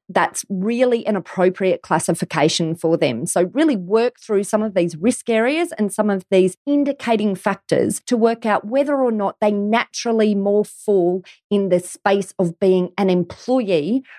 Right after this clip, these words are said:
rather than a contractor. Because I think the point that we're getting to here is that it's really not worth the risk of pain and hassle that you might cause yourself in your business to incorrectly classify workers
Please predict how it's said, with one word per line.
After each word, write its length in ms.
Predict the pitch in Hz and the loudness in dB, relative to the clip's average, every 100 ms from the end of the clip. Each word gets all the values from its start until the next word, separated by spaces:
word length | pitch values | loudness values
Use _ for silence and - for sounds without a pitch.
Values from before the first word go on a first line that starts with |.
| _ | _
rather 320 | 202 208 214 | 0 0 -2
than 180 | 180 170 | -4 -6
a 80 | 160 | -6
contractor. 680 | - 190 190 165 - 170 | -2 0 0 -2 0 -2
Because 320 | 151 214 381 403 | 0 -2 0 0
I 80 | |
think 220 | 403 480 480 | 0 -2 -2
the 100 | 294 | -4
point 380 | - 349 285 - - | 0 0 0 -2 -2
that 140 | 262 | 0
we're 120 | 262 | -2
getting 360 | 202 247 269 233 | 0 0 0 -2
to 240 | - 220 | 0 0
here 540 | 214 - 285 233 180 196 _ _ | 0 0 2 2 0 -2 _ _
is 140 | 254 247 | -6 0
that 120 | 247 | -2
it's 180 | 240 - | -2 -6
really 480 | 254 311 330 320 | -2 0 2 0
not 360 | 277 214 214 - | 0 2 0 0
worth 480 | 180 180 202 208 - | -4 0 2 0 -2
the 100 | 185 | -6
risk 520 | 160 196 165 - - - | 0 2 2 -2 -4 0
of 260 | 170 - | 0 -2
pain 500 | - - 233 240 240 | -14 -6 0 0 2
and 140 | 214 202 | 0 0
hassle 460 | 214 214 - 175 | 0 -2 -2 -2
that 160 | 170 - | 0 -2
you 80 | 185 | -2
might 260 | 180 185 - | 0 -2 -4
cause 500 | - 202 202 214 214 | -10 -2 0 0 -2
yourself 360 | 185 - 170 - | -6 0 0 0
in 180 | 254 285 | -2 0
your 140 | 339 | 0
business 720 | 240 196 170 170 - 247 262 - - | 0 -2 -2 -2 0 0 0 -4 -6
to 460 | 277 269 262 254 - | 0 2 2 0 -2
incorrectly 960 | 294 311 302 254 240 196 - 214 190 | 0 0 -2 -2 0 0 0 -2 -2
classify 880 | 180 - 165 175 - 185 - 165 160 | -2 -4 0 0 -2 -6 -2 0 0
workers 840 | 156 165 165 170 185 127 117 185 | 0 -2 -2 -2 -2 0 -2 -4